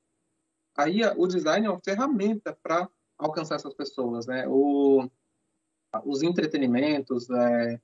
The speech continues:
e outras profissões, né? Como, é, de, de empreendedorismo aí, que acabam fazendo um, um papel parecido, que é atender necessidades,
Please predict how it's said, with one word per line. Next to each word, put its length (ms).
e 80
outras 320
profissões, 680
né? 320
Como, 640
é, 120
de, 340
de 120
empreendedorismo 760
aí, 160
que 220
acabam 400
fazendo 360
um, 220
um 40
papel 300
parecido, 520
que 100
é 40
atender 600
necessidades, 1000